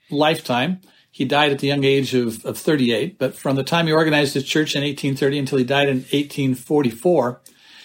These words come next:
he ended up preaching a faith in which anyone who was willing to keep the commandments of God could accept the gift of grace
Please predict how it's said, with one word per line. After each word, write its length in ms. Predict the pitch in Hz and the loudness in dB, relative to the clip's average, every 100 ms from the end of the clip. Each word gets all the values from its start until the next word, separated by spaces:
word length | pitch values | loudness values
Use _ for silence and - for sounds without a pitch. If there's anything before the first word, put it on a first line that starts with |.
| - _ | -20 _
he 340 | - 175 170 | -6 0 0
ended 200 | 175 175 | 2 2
up 220 | 170 170 - | 2 0 -2
preaching 760 | - 190 190 175 165 160 - _ _ _ | 0 0 0 -2 -2 -4 -8 _ _ _
a 160 | 139 135 | 0 0
faith 640 | - 175 156 147 147 - _ _ - | -2 0 2 2 -2 -16 _ _ -4
in 160 | 151 151 | -2 2
which 360 | 151 143 - - | 0 0 -6 -2
anyone 500 | 190 208 185 180 190 | 2 2 4 4 2
who 220 | 156 170 | 2 2
was 200 | 160 151 | 0 -2
willing 600 | 156 208 147 127 196 190 _ _ _ _ | 0 2 2 2 -2 -4 _ _ _ _
to 120 | - 135 | -4 -4
keep 440 | - 185 196 _ | 0 -2 -2 _
the 100 | 151 | -6
commandments 580 | - 147 151 151 147 147 | -2 0 0 0 -2 -2
of 160 | 139 | -4
God 460 | 135 131 131 214 208 _ _ _ _ _ _ - | 0 2 2 0 -4 _ _ _ _ _ _ -4
could 140 | 170 | -2
accept 600 | 160 - - 214 226 - - | -2 -2 0 0 -2 -10 -6
the 120 | 151 | -4
gift 440 | 147 175 175 - - 160 | 0 0 -2 -8 -10 -4
of 180 | 143 | -4
grace 580 | 135 143 139 165 - - | 0 2 4 2 -4 -10